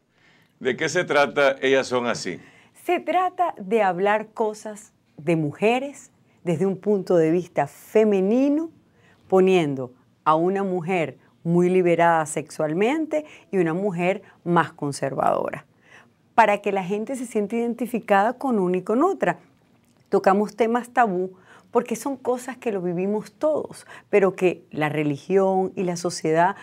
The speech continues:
Speaker 2: nos dice que está malo. Entonces está malo, nos comportamos de una forma, nos desdoblamos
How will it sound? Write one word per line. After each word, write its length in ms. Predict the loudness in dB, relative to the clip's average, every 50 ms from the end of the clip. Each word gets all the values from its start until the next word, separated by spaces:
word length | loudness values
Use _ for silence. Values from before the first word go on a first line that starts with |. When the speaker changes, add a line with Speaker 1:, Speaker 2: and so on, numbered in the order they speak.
| -20 -10 -4
Speaker 2:
nos 100 | -2 -2
dice 260 | -2 -2 0 -2 -2 -2
que 100 | -2 -6
está 240 | -6 -4 -4 -2
malo. 400 | -2 0 0 0 0 0 -2 -2 -2
Entonces 340 | -4 -4 -4 -4 -4 -4 -4
está 160 | -2 0 0
malo, 340 | 2 2 2 0 0 0 0
nos 160 | -2 -2 -4
comportamos 720 | -2 -2 -2 -2 0 -2 -4 -2 0 -2 -2 -2 -2 -4 -4
de 60 | -2
una 180 | -2 -2 -4
forma, 460 | -4 0 2 2 2 2 0 -2 -6 -6 -10 -20 -10 -2
nos 180 | 2 2 2 4
desdoblamos 680 | 2 0 2 2 0 2 4 4 4 4 4 2 -2 -6